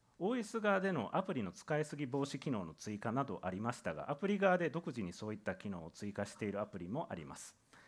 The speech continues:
オーエスでの制御とアプリでの制御、住み分けに関しての基本的な考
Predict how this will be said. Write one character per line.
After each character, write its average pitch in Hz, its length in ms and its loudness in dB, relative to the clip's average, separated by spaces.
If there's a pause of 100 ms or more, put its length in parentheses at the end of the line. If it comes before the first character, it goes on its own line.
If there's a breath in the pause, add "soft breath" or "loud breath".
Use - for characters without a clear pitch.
(140 loud breath)
オ 196 180 2
ー 214 60 6
エ 208 60 4
ス 202 160 -4
で 185 120 2
の 110 140 0
制 107 260 0
御 85 140 -4
と 156 360 -4
ア - 100 0
プ 113 180 -2
リ 82 180 -2 (240)
で 160 140 4
の 160 100 0
制 95 320 -4
御、 67 160 -10
住 - 240 -4
み 131 60 0
分 139 80 0
け 156 100 -2
に 156 100 -2
関 180 240 0
し - 60 -10
て 90 100 -6
の 82 120 -10
基 - 100 -8
本 160 180 -2
的 160 200 -2
な 113 100 2
考 - 140 -4